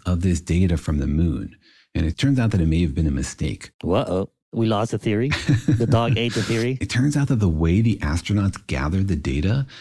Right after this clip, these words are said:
Speaker 1: they may have basically only collected data from one big impact. So what we thought was a bunch of impacts that all happened at the same time, like,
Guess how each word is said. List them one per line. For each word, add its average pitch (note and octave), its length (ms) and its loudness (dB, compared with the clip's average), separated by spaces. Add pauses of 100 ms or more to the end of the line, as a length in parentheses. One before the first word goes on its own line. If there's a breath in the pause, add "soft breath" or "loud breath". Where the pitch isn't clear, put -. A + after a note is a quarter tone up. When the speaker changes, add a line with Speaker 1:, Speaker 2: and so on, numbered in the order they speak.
(140 loud breath)
Speaker 1:
they F#2 80 2
may F#2 220 4
have G2 240 0
basically B2 680 0
only G#2+ 260 4
collected E2 640 -2
data E2 300 0
from D2+ 340 0
one E2+ 300 2
big E2 400 -2
impact. - 580 -4
So D#2+ 200 -6
what E2 240 -2
we G2 120 2
thought A2 380 0
was F#2+ 180 2
a C2 100 -4
bunch G#2+ 540 2
of G#2 140 0
impacts G#2+ 420 2
that E2+ 100 2
all G2+ 120 2
happened G2+ 340 2
at F2 80 0
the F2 60 2
same F#2+ 320 0
time, F#2+ 400 2
like, D2 260 -2